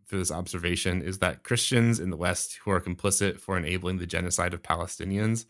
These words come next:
aren't doing so as an exception to their Christianity, but they're doing it because of their Christianity, because of the way that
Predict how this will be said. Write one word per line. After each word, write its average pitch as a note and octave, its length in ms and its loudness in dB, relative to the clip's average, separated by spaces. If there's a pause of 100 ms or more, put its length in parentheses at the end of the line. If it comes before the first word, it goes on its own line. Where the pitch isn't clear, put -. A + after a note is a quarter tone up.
(520)
aren't G2+ 240 4
doing F#2 240 2
so G#2 260 4
as F#2 160 2
an F2+ 60 0
exception E2 460 -2
to A2 80 0
their G#2 140 2
Christianity, G2+ 680 2
but F#2 160 -2
they're F#2 100 2
doing F2 280 0
it F#2 180 0
because F2+ 340 -2
of F#2 220 -10
their F2+ 120 -12
Christianity, F2 720 -8
because G2 320 -2
of F#2 140 -2
the F#2 80 -2
way F#2 200 4
that F2 360 2